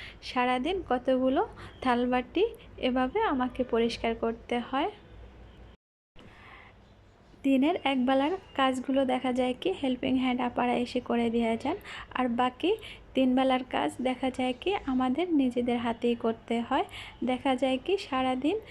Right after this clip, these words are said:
এটা সেটা করাই লাগে। এদিকে আমি টেবিলটা গুছিয়ে দিলাম আপাকে। উনি শুধু ধুয়ে নেবেন, এতে করে হবে কি অসাবধানতাবশত আর আমার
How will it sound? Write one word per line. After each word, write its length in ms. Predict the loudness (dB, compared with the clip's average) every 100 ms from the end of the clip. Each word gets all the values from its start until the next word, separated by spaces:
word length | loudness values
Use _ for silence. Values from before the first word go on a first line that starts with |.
| -16 -6
এটা 240 | -4 0 0
সেটা 320 | 0 -2 0 0
করাই 320 | 0 2 2 2
লাগে। 340 | 0 0 0 -2 -4 -18 -18 -20 -4 -2
এদিকে 340 | 2 0 0 0
আমি 120 | 2 2 4
টেবিলটা 400 | 4 4 2 -2 0
গুছিয়ে 380 | 0 0 -2 0 0
দিলাম 220 | 0 0 -2
আপাকে। 360 | -2 -4 0 -4 -4 -12 -18 -16 -2
উনি 160 | 0 0 0
শুধু 220 | 0 2 2
ধুয়ে 220 | 4 4 2
নেবেন, 280 | 2 2 0 0 -4
এতে 160 | -2 -2
করে 160 | 0 -2 0
হবে 200 | 0 -2 -2
কি 100 | -4 -4 -8 -18 -8 -2
অসাবধানতাবশত 1080 | 0 0 0 0 0 0 0 0 -2 -4 -4 -2
আর 60 | 0 0
আমার 160 | -2